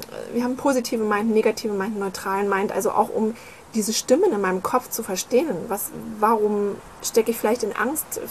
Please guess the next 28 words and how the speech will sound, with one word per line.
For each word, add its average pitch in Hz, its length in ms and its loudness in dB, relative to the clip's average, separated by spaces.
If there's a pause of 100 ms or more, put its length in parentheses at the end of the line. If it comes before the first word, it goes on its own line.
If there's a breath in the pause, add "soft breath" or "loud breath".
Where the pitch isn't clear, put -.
fest? 247 260 0
Warum 196 460 2 (320 loud breath)
bin 202 100 0
ich 202 140 0
immer 208 160 2
dieser 208 240 2
Draufgänger? 226 800 2 (500 loud breath)
Wie 269 220 2
kann 233 180 0
ich 233 80 2
das - 220 -2
alles 196 200 -2
stärken? 208 460 -2
Oder 185 220 -2
auch - 100 -6
meine 214 180 0
Bogenlinie, 202 600 4
meine 196 260 -2
Aura, 185 260 0
mein 185 200 -4
Prana-Körper. 196 840 -2 (380 loud breath)
All 233 160 6
das 254 300 2
arbeitet 220 360 2
im 208 160 -4
Kundalini-Yoga 214 800 4 (420 loud breath)
mit 208 140 0
jeder 226 380 4